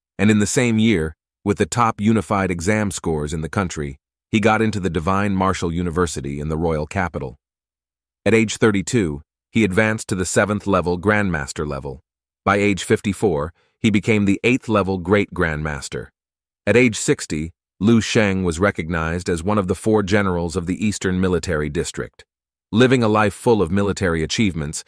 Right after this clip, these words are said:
he ultimately died in the martial year four hundred seventy-seven at the age of one hundred eighty-one. Lu Sheng's personal historical rating received a high rating of four point five stars,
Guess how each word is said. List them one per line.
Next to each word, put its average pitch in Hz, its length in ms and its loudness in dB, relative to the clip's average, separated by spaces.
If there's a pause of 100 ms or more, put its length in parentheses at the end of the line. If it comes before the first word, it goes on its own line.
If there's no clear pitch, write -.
(260)
he 131 160 4
ultimately 113 480 2
died 95 420 2
in 87 80 -2
the 87 80 0
martial 92 400 0
year 82 260 -2
four 98 280 0
hundred 85 260 -2
seventy-seven 78 800 -2 (280)
at 90 120 -2
the 87 140 0
age 101 260 2
of 82 100 -2
one 95 180 0
hundred 85 280 -2
eighty-one. 73 600 -6 (880)
Lu 123 200 6
Sheng's 110 400 0
personal 101 460 -2
historical 90 580 0
rating 85 340 0
received 87 400 0
a - 160 -2
high 104 140 4
rating 85 420 0
of 78 80 -4
four 104 260 0
point 95 300 -2
five 82 380 -2
stars, 73 560 -2